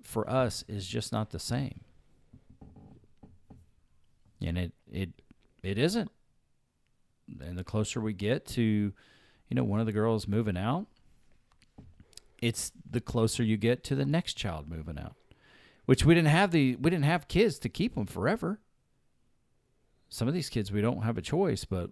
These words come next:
we didn't have 'em to keep 'em forever. But when, when you go through, like, the relationship I have with my children was a lot different than the relationship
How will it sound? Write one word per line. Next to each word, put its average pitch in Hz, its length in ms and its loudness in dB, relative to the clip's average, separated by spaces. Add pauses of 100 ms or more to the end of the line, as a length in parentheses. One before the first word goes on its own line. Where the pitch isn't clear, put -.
we 98 140 -2
didn't 120 160 0
have 113 200 -2
'em 147 60 -8
to 82 60 -6
keep - 180 -8
'em 95 80 -8
forever. - 500 -6 (640)
But 98 260 0 (760)
when, 110 600 2 (720)
when 104 160 0
you 123 120 4
go 165 200 6
through, 131 300 4
like, 92 320 -2 (580)
the - 80 0
relationship 127 640 4
I 113 80 2
have 117 220 2
with 95 160 -2
my 101 180 2
children 127 560 0 (880)
was 101 140 -2
a 87 80 -2
lot 92 480 -2
different 95 360 -2
than 90 100 -6
the 82 80 -6
relationship 85 800 -6